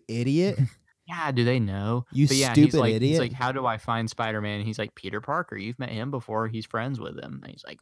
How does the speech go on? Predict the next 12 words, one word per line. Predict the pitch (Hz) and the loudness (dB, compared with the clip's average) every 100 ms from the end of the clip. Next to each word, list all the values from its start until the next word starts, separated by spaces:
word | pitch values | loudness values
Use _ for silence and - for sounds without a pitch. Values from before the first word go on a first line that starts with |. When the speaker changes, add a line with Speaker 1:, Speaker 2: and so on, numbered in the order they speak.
| - | -14
Speaker 2:
"Okay, | 143 131 131 | -10 -4 -2
I'll | 131 | -2
throw | 139 139 | 0 0
a | |
car | 135 135 135 131 | 2 0 2 0
at | - | -2
Peter." | 135 123 120 120 117 _ | -4 -4 -4 -6 -8 _
<laughs> | - - - - 160 185 - - _ 139 - - _ _ - 170 - - | -18 -12 -2 2 4 2 -2 -20 _ -18 -18 -20 _ _ -16 -14 -12 2
Speaker 1:
This'll | 143 - 98 | 4 4 0
get | 92 98 | -4 -6
his | 98 | -6
attention. | 85 - 107 - 139 127 143 139 | -10 -6 -6 0 0 0 -4 -12